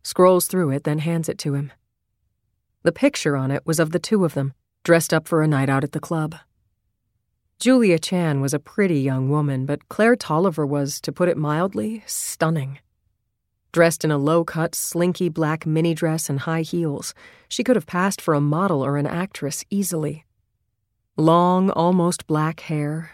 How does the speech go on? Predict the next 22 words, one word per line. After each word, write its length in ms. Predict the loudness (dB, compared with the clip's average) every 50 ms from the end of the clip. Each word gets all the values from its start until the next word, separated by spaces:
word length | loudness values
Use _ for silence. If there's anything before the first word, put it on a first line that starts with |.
| _
small 500 | -10 -10 -8 -2 2 4 4 4 4 4
waist, 500 | 2 2 0 0 0 -2 -6 -8 -10 -12 -14 -18 -20 -20 -10 _
generous 500 | -4 0 2 2 4 4 2 2 0 -2
breasts 540 | -4 -2 -2 0 0 -2 -4 -8 -10 -6 -4
and 140 | -4 -4 -4
hips, 420 | -4 -6 -6 -6 -8 -10 -10 -10 -12 _ -20 -20 -20 _
legs 560 | _ 0 2 2 2 2 0 -2 -4 -8 -10 -10
for 200 | -8 -6 -6 -6
days. 600 | -4 -4 -4 -4 -4 -4 -6 -6 -6 -8 -12 -12 _ _ _ _ _ _ _ _ _ _ _ _ _ _
The 100 | _ 2
word 300 | 6 6 6 6 6 4
that 120 | 2 -2 -2
came 240 | 0 0 0 2 2
to 80 | 2 0
mind 340 | 0 0 0 0 0 -2
as 80 | -2 -4
Kaiser 400 | -4 -2 -2 -2 0 2 0 0
examined 440 | 0 0 0 0 2 2 0 0 0
the 60 | -2
photo 500 | -4 -2 -2 -2 -2 0 0 -2 -2 -2
was 320 | -2 -2 -2 -4 -4 -4 -6
lush. 680 | -6 -4 -4 -4 -6 -8 -10 -8 -8 -8 -8 -10 -12